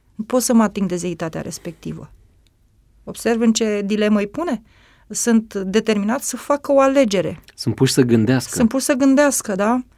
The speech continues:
Speaker 1: Dacă zeița aceasta chiar există, chiar nu face nimic, de ce a venit peste mine? Cu ce am greșit? Ce se întâmplă? Nu?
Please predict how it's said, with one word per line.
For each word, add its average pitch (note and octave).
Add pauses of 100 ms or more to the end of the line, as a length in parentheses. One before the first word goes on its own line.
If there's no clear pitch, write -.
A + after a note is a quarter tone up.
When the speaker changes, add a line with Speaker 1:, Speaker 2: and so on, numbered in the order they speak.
(360)
Speaker 1:
Dacă A3+
zeița B3
aceasta A#3+ (100)
chiar B3+
există, A3+
chiar A3
nu G#3
face A3
nimic, G3+ (1040)
de F#3
ce G#3
a D4
venit D4
peste D4+
mine? D#4
Cu G#3+
ce G#3
am B3+
greșit? C4 (100)
Ce B3+
se C4
întâmplă? C#4 (580)
Nu? A3+